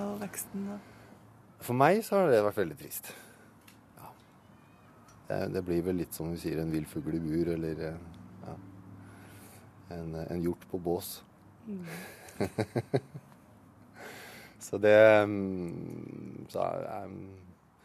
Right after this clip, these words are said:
Speaker 2: det, det å, nei, og jeg tror nok at det er, mennesker er veldig tilpasningsdyktige, så vi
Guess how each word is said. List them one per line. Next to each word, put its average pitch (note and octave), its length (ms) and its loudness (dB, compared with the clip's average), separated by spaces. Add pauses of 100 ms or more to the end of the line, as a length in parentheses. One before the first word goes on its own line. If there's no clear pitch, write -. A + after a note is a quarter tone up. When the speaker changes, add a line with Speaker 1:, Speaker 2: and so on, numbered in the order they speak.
(760)
Speaker 2:
det, F#2+ 140 2 (220)
det F#2+ 180 0
å, F#2+ 80 2 (580)
nei, G2 140 4 (260)
og G#2 240 6
jeg A2+ 140 10 (100)
tror F2+ 240 -2
nok C3+ 220 0
at - 100 -14
det G#2 120 2
er, F2+ 240 2 (840)
mennesker G#2+ 360 2
er G#2 120 0
veldig F#2 380 2
tilpasningsdyktige, F#2 800 0
så F#2 160 -8
vi F2+ 80 -2